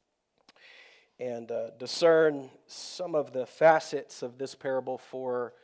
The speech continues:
the original audience. And then two, we're gonna look at a theology to believe. We're gonna discern what it,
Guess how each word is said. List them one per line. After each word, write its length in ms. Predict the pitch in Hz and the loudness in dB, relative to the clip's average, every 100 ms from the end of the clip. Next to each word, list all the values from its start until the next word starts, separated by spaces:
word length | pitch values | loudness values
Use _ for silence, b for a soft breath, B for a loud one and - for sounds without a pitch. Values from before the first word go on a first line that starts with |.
| b b b b b b _ 123 | b b b b b b _ -10
the 240 | 123 117 | -8 -8
original 520 | 117 120 139 123 120 - | -6 -4 -4 -4 -8 -4
audience. 600 | 120 123 113 113 101 - | -2 -2 -4 -12 -12 -10
And 140 | 139 | -6
then 220 | 147 139 - | -6 -6 -10
two, 340 | - 247 208 175 | -8 -4 -2 0
we're 140 | 160 | 0
gonna 120 | 160 | 2
look 220 | 156 165 | 2 4
at 120 | 165 147 | 6 6
a 80 | |
theology 760 | 135 147 139 147 151 143 139 135 | 2 -2 0 2 2 0 -8 -12
to 280 | - 135 120 | -12 -14 -12
believe. 420 | 117 120 123 113 | -12 -10 -10 -10
We're 80 | 120 | -8
gonna 180 | 123 113 113 | -8 -8 -12
discern 580 | 113 - - 139 131 120 | -16 -12 -6 -4 -4 -2
what 160 | 147 | 0
it, 140 | - | 0